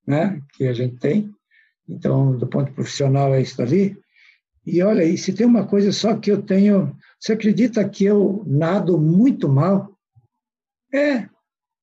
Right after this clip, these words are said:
Por quê? Porque eu, quando eu tinha uns, acho que uns sete, oito anos, a gente ia pescar. E, e tinha um,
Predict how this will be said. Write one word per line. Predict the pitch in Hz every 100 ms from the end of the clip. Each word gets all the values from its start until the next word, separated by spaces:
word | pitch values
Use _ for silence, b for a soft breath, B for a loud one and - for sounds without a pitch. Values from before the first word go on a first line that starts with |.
| _ _
Por | 208 196
quê? | 202 208 147 - _ _ _ _ _ -
Porque | 233 - 262 - -
eu, | 311 285 302 311 262 208
quando | - 277 262
eu | 247
tinha | - 208 214 185
uns, | 151 135 - - - - _ _ _ _
acho | 240 -
que | 113
uns | -
sete, | - 185 -
oito | 175 147 147
anos, | 170 175 139 B B B
a | 190
gente | 175 202
ia | 208
pescar. | 208 220 - 196 135 - _ _ _ b b b b _ -
E, |
e | 254 285 269 233 185 196 190 180 - -
tinha | - 214 220
um, | 202 190 156 -